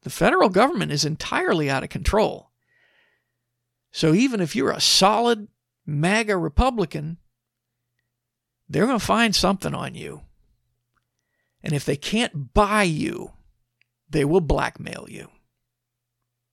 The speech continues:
And if they can't find anything on you, they will make something on you.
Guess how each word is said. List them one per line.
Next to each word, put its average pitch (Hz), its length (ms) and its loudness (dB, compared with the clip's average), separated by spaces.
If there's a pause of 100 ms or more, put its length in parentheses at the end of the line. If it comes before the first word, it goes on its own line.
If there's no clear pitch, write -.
(240)
And 147 100 -4
if 135 100 -6
they 143 120 -6
can't - 320 -4
find 208 560 0
anything 214 440 0
on 214 240 0
you, 214 280 -6 (380)
they 170 120 0
will 202 220 4
make 160 640 0 (580)
something - 680 -4 (1200)
on 151 280 0
you. - 280 -14